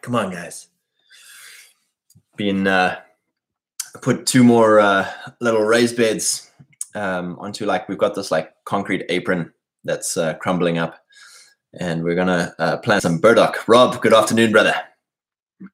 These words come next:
So burdock is a wild potato-y type plant that absolutely spreads like wildfi-, wildfire.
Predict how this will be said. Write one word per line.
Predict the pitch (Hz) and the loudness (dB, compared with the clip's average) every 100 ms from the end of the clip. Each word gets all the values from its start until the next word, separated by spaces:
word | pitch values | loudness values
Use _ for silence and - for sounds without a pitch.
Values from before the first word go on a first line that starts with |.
| - - - - | -10 -10 -16 -4
So | 107 98 | 0 2
burdock | 107 113 104 - - | 4 4 4 0 -6
is | 107 92 - | -6 -6 -6
a | 98 90 85 85 _ _ 87 | -4 -4 -6 -10 _ _ -6
wild | 90 107 104 87 - _ _ | 0 2 2 0 -8 _ _
potato-y | - - 110 110 104 90 85 | -16 -2 -2 0 0 0 -2
type | 85 95 87 - | -4 -4 -6 -8
plant | - 98 87 - | -6 -4 -4 -2
that | 82 - - _ _ _ _ _ | -2 -2 -12 _ _ _ _ _
absolutely | 101 98 98 92 90 | -4 -2 -2 -2 -2
spreads | - 107 90 | 0 0 0
like | 82 - | -2 0
wildfi-, | 95 110 85 - - | 2 2 0 -8 -10
wildfire. | 78 71 98 110 107 - _ _ - - - - | -12 -4 0 2 0 -2 _ _ -10 -8 -6 -8